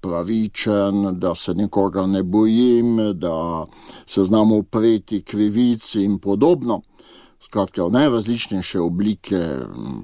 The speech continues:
poguma in moči in srčnosti, se pravi,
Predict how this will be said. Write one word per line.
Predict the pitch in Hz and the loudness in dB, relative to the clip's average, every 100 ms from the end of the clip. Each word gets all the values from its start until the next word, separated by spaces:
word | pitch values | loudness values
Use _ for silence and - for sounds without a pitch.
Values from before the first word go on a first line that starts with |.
| - | -2
poguma | 110 107 139 170 147 110 | 0 4 6 6 2 -2
in | 101 95 | -4 -6
moči | 95 98 - - 160 95 | -6 -8 -4 -2 0 -2
in | 104 | -4
srčnosti, | - 208 208 - 107 101 - 135 160 - _ _ _ _ - _ _ _ | 0 -2 -2 -6 -6 -6 0 2 2 -2 _ _ _ _ -20 _ _ _
se | - | -18
pravi, | - 69 65 - - | -6 -4 -4 -4 -8